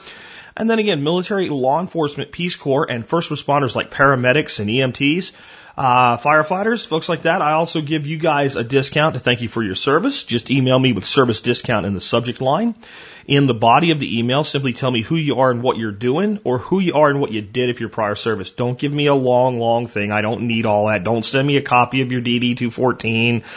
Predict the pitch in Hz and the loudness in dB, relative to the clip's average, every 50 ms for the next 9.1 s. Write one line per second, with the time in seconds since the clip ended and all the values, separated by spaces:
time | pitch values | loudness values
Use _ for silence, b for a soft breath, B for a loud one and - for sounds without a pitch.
0 | B B B B B 92 104 104 104 104 107 110 113 107 - 139 127 113 107 123 | B B B B B 0 2 2 4 2 2 2 0 0 0 0 0 2 2 0
1 | 117 110 - 123 120 113 - - 135 131 123 120 117 107 107 107 - - 104 107 | -2 -2 -2 -2 -2 -2 -2 -2 -2 -2 0 2 4 4 4 2 0 -2 0 2
2 | 107 107 107 107 104 104 107 107 104 98 104 98 101 98 95 - 104 85 B B | 2 2 2 2 0 0 0 0 0 0 0 -2 -2 -2 0 0 -2 -2 B B
3 | B B B B B - 233 254 - - - 170 147 147 151 147 147 143 127 - | B B B B B 0 0 0 0 0 -2 0 0 0 2 2 0 0 0 0
4 | - 135 123 135 139 135 - 127 123 117 117 107 113 107 110 101 - 117 107 110 | 0 0 0 0 -2 -4 -2 -2 -2 -2 -2 -4 -6 -6 -6 -2 -2 -2 0 2
5 | 135 135 123 117 120 131 127 - 139 139 127 107 113 117 117 120 120 107 - 117 | 2 2 2 2 2 2 0 0 -2 -4 -2 -2 0 -2 -2 -2 -4 -6 -8 -10
6 | 107 - - - - 113 110 107 104 110 113 120 117 - 120 117 120 117 104 - | -10 -8 -10 -8 -6 -4 -2 -2 0 0 -2 -2 -2 -4 -2 -2 0 -2 -2 -2
7 | - 120 110 - - 110 107 110 110 110 - 113 107 104 101 104 104 104 104 104 | -2 -4 -4 -2 -4 -2 0 0 -2 -2 -4 -4 -2 0 0 0 0 0 -2 -2
8 | 101 101 101 101 101 104 104 98 92 - 113 104 90 - - - - 113 104 98 | -2 -2 -2 -2 -2 -2 -2 -4 -4 -4 -4 -4 -4 -6 -14 -12 -10 -8 -6 -6
9 | 95 92 | -6 -8